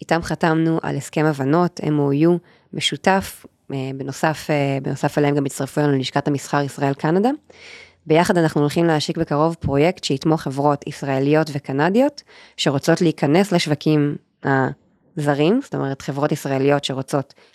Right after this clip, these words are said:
למכור בקנדה, וחברות קנדיות שרוצות למכור בישראל. הם יקבלו סיוע והכוונה במסגרת הפרויקט הזה,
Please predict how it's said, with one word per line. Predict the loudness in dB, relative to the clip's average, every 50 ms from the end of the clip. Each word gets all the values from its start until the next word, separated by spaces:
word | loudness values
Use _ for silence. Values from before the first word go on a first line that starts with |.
| _ -2
למכור | -2 -2 0 2 2 2 2
בקנדה, | 0 -2 -2 0 0 2 2 0 -2 -2 _ _ _ _ _ _ -8
וחברות | -6 -4 0 2 2 2 2
קנדיות | 2 2 2 4 2 2 2 0
שרוצות | 0 -2 -4 -2 -2 -4 -2 -2
למכור | -4 -2 0 0 0
בישראל. | 0 -2 -4 -4 0 2 4 4 4 2 0 -6 _ -20 -20 -20 -20 -14 _
הם | -2 -2
יקבלו | -2 -2 -2 -4 0 2 2 2 2
סיוע | 0 -4 -4 0 4 6 8 8 8 6 2 0 -8 _ _ _ _
והכוונה | 0 0 0 0 0 -4 -2 0 2 4 4 4 4 2 0 _ _ _ _ _ _ _ 2
במסגרת | 2 2 2 2 0 -2 -2 -2 -4 -6
הפרויקט | -6 0 2 2 2 2 0 -2
הזה, | 0 2 2 2 2